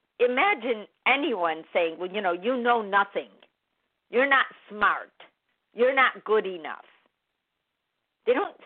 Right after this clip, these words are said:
say it in those words because that would be kind of, well, in some ways, would be abusive if someone kept saying that to you over and over again, 'cause now they're, they're killing your, your, I wanna say your potential.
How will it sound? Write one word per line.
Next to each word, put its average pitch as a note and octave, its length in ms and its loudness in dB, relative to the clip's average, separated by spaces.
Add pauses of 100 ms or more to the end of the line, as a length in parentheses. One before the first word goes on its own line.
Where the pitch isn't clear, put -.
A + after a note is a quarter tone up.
(120)
say C4+ 140 2
it C4+ 320 0
in F#3+ 240 -10
those F3+ 360 0
words E3 380 0 (120)
because F#3 260 -4
that A#3 140 0
would A3+ 180 0
be A#3 200 -8
kind G3 380 -4
of, F3+ 320 0 (200)
well, F#3 340 2 (140)
in E3+ 340 -8
some A#3 200 0
ways, D3+ 340 -4 (600)
would A3 120 0
be G3+ 120 0
abusive A3 480 0
if E3 160 -6
someone F#3+ 280 -2
kept - 260 -8
saying F#3 260 0
that D#3+ 280 -2
to F3+ 80 -14
you D#3+ 260 -8
over D#3+ 300 -2
and D3+ 100 -6
over D3 220 -6
again, G#3 320 0
'cause F3 240 -10
now F#3 160 2
they're, E3 260 -2 (140)
they're D#3+ 160 -2
killing G3 600 -2
your, D3 280 0 (100)
your, C#3 460 -4 (760)
I C#3+ 60 -4
wanna F3 400 -2
say C#3 140 -4
your C3+ 260 -6
potential. - 800 -4